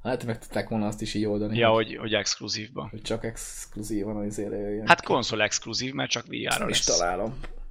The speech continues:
Speaker 1: Mindjárt rákeresek.
Speaker 2: Jó, mondjuk azok még, amik kijönnek, még, még addig még ki tudja, mi lesz.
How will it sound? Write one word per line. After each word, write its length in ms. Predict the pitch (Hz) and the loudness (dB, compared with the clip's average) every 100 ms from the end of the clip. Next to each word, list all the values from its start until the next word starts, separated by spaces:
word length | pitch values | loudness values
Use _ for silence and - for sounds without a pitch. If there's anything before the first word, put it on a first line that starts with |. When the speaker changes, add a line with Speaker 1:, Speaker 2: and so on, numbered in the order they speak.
| - | -12
Speaker 1:
Mindjárt 380 | 139 101 127 - | -10 -10 -10 -10
rákeresek. 680 | 110 117 113 117 - 175 - - - - - - - - _ _ _ _ _ _ _ _ _ - | -10 -6 -2 0 0 0 -4 -6 -8 -8 -8 -10 -12 -16 _ _ _ _ _ _ _ _ _ -4
Speaker 2:
Jó, 100 | 131 | 2
mondjuk 160 | 131 127 | 4 4
azok 140 | 117 117 | 2 2
még, 160 | 123 | 2
amik 220 | 113 110 - | 2 0 -2
kijönnek, 540 | 117 110 107 107 - | 4 4 6 2 2
még, 280 | 117 107 - | 0 2 2
még 160 | 104 | 2
addig 220 | 101 104 107 | 0 -2 -2
még 120 | 107 | -2
ki 100 | - | 0
tudja, 240 | - - | 0 0
mi 80 | - | 0
lesz. 440 | 117 - - - | 4 6 6 2